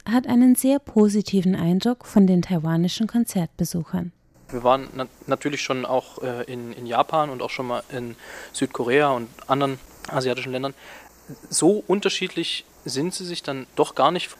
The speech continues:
Speaker 2: von dem Benehmen im Konzert, möchte ich mal sagen. Also sie sind sehr aufmerksame Zuhörer, die Taiwaner, aber sehr auch euphorisch dann am Ende des, des Konzertes. Und das, äh, macht schon Spaß, mit denen,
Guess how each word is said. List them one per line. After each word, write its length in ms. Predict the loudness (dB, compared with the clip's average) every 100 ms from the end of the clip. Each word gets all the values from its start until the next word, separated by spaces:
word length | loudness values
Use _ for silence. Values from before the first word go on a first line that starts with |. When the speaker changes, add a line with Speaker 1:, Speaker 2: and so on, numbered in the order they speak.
| -20
Speaker 2:
von 380 | -12 -6 -6 -4
dem 400 | -6 -8 -12 -14 -18 -20 -20 -20 -8
Benehmen 340 | -2 4 4
im 140 | 4 -6
Konzert, 360 | -4 2 2
möchte 220 | 2 -4 -4
ich 60 |
mal 100 | -4
sagen. 160 | -2 -2
Also 140 | -4
sie 80 | -4
sind 140 | -2
sehr 100 | 4
aufmerksame 440 | 4 4 0 0 -2
Zuhörer, 400 | 0 0 2 2
die 240 | 0 -4 -6
Taiwaner, 480 | -2 2 2 2 -2 -12 -10 -2
aber 240 | 2 2
sehr 260 | 4 4 4 -2 -2
auch 300 | 0 0 2
euphorisch 600 | 4 4 8 8 8 4
dann 140 | -2 -2
am 100 | -4
Ende 180 | -6 -4
des, 320 | -2 -2 -2
des 160 | -6
Konzertes. 640 | -6 -6 0 0 0 -4 -4
Und 180 | -6 -10 -6
das, 240 | -4 -4
äh, 100 | -6
macht 240 | -4 -4 -6
schon 120 | -4
Spaß, 260 | 0 0
mit 100 | -2
denen, 200 | -6 -8